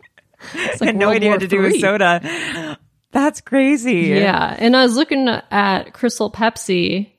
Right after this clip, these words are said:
Speaker 1: 'cause I remember Crystal Pepsi was
Speaker 2: I do remember that.
Speaker 1: was the nineties.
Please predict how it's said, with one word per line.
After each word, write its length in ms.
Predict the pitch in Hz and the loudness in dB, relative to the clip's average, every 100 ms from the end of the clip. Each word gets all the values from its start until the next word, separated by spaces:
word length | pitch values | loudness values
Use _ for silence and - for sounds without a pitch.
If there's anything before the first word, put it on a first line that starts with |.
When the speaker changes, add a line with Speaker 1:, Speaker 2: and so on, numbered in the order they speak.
| _ - | _ -2
Speaker 1:
'cause 100 | 269 | 2
I 60 | |
remember 300 | 294 370 403 | 4 4 2
Crystal 360 | - 277 233 208 | 2 0 0 0
Pepsi 500 | 254 240 - 185 180 | 0 0 0 0 0
was 420 | 185 175 165 - | -2 -4 -8 -4
Speaker 2:
I 100 | 196 | -2
do 180 | 190 185 | 0 0
remember 300 | 180 160 151 | 0 0 -4
that. 300 | 131 143 - _ _ _ - | -6 -8 -10 _ _ _ -2
Speaker 1:
was 140 | 196 185 | 0 2
the 80 | |
nineties. 800 | 190 185 214 190 170 - 185 - | 2 2 4 2 2 0 -4 -8